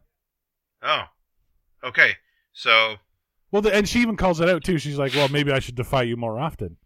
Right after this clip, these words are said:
Speaker 2: All
Speaker 1: Yeah.
Speaker 2: right.
Speaker 1: Well, and this sets up the pattern for the rest of the movie.
Speaker 2: <laughs> Yeah.
Speaker 1: They run into a problem, and they fuck their way out.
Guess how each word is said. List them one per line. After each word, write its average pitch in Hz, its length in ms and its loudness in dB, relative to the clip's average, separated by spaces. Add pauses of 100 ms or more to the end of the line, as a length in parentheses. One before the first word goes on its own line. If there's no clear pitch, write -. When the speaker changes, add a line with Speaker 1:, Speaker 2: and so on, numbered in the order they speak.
(1120)
Speaker 2:
All 170 140 -10
Speaker 1:
Yeah. 143 200 6
Speaker 2:
right. 104 100 -2 (300)
Speaker 1:
Well, 147 120 -4
and 160 360 -2
this 214 140 2
sets 254 280 0
up 220 140 -4
the - 80 -12
pattern 160 420 4
for 131 140 -8
the 123 80 -2
rest 135 240 -2
of 120 100 -12
the 117 60 -16
movie. 110 300 -12 (140)
Speaker 2:
<laughs> 143 140 -12
Yeah. 196 120 -4 (760)
Speaker 1:
They 127 100 0
run 151 200 2
into 185 240 -6
a 160 100 -10
problem, 110 480 -2 (760)
and 127 80 -8
they 147 100 0
fuck 156 300 -2
their 180 120 -6
way 170 160 0
out. 233 260 0